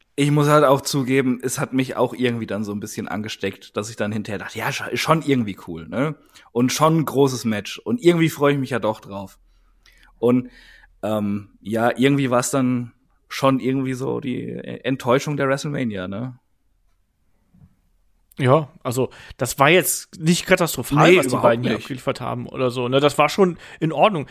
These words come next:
Speaker 2: Ich bin ehrlich, ich hatte gehofft, dass wir hier noch ein bisschen mehr Abriss bekommen.
Speaker 1: Ja.
Speaker 2: Also, äh, auch nachdem die beiden sich da umbringen wollten und wie persönlich die Fehde gewesen ist, ähm, war das dann eben auch am Ende sehr schnell vorbei. Wie gesagt, ähm,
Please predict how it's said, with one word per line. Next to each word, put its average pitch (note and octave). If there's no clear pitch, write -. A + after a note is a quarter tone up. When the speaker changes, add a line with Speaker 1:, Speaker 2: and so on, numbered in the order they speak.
Speaker 2:
Ich -
bin A3
ehrlich, G3+
ich D#3+
hatte G#3
gehofft, F3
dass D#3
wir D3+
hier D#3
noch D#3
ein D3
bisschen D#3
mehr C#3
Abriss -
bekommen. A#2
Speaker 1:
Ja. A3+
Speaker 2:
Also, C#3
äh, F#3
auch F#3
nachdem F3+
die D3+
beiden D#3
sich D#3+
da D#3
umbringen D#3
wollten B2
und F3+
wie D#3
persönlich E3
die C#3+
Fehde B2+
gewesen B2+
ist, F3+
ähm, F#3
war D3
das F#3+
dann G3
eben F3+
auch -
am A3
Ende F#3
sehr G3
schnell G#3+
vorbei. G3+
Wie G#3
gesagt, G3+
ähm, D#3+